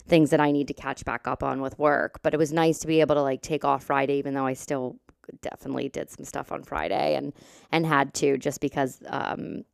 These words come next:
of the way that I was traveling to go out to Pittsburgh. But so many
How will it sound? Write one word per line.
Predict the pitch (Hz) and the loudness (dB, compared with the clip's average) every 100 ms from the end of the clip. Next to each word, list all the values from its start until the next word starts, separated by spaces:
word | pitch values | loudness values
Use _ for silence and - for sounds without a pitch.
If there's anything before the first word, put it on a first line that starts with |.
| - | -4
of | 147 | 0
the | 147 | 4
way | 143 | 4
that | 139 135 | 4 4
I | |
was | 131 135 | 2 -2
traveling | - 135 131 - - - | 0 2 0 -4 -6 -8
to | |
go | - 135 | -6 -4
out | 113 | -6
to | - | -4
Pittsburgh. | 165 - - - | -6 -4 -6 -2
But | 147 - - - - - - | -2 -2 -4 -20 -20 -20 -14
so | - 226 254 | 8 12 12
many | 427 | 10